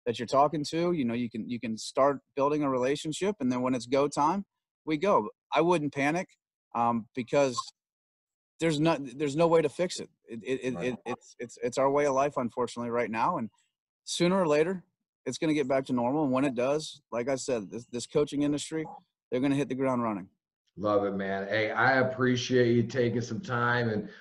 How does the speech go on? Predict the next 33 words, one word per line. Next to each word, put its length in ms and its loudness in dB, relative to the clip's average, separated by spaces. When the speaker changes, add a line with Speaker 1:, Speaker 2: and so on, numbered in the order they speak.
Speaker 2:
we're 120 2
quarantined. 800 2
I 100 4
guess 260 2
this 140 -2
is 120 -4
a 60 2
good 240 4
way 180 6
to 80 4
use 240 2
time, 320 2
right? 180 2
Just 200 -6
talk 240 -2
some 180 -2
baseball. 760 -2
Speaker 1:
Absolutely. 460 2
Nothing 240 2
like 160 2
talking 340 0
baseball. 400 -6
I 60 -2
got 160 0
to 100 -4
watch 260 0
the, 160 -2
the 80 0
Dominican 580 2
versus 240 2
U-, 300 2
Dominican 460 0
Republic 400 2